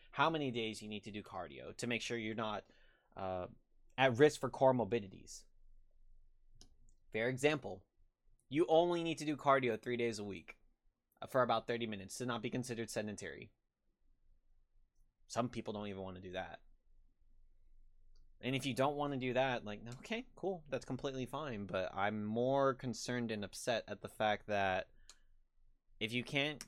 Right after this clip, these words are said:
commit thirty minutes to your own personal health, then there's a problem. There's a lot of clients that come into the gym or come to me,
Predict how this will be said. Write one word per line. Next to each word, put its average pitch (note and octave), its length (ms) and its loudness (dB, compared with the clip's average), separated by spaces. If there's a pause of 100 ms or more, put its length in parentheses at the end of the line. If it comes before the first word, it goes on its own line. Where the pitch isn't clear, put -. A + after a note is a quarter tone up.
commit B2+ 320 -2
thirty A#2+ 220 2
minutes A2 640 -4
to - 100 -6
your G#2+ 160 0
own A2 160 0
personal G#2+ 380 -6
health, G2 320 -6 (920)
then G#2+ 240 0
there's G#2 220 0
a G2 60 -8
problem. F#2+ 640 -8 (4000)
There's A#2 100 -2
a A#2+ 60 4
lot C#3 180 10
of E3+ 60 6
clients D#3 320 2
that B2+ 80 4
come A#2+ 260 0
into A#2 160 0
the A2 100 -4
gym F#2 500 -4 (140)
or - 100 -8
come A2+ 260 -2
to - 100 -4
me, F#2 300 -8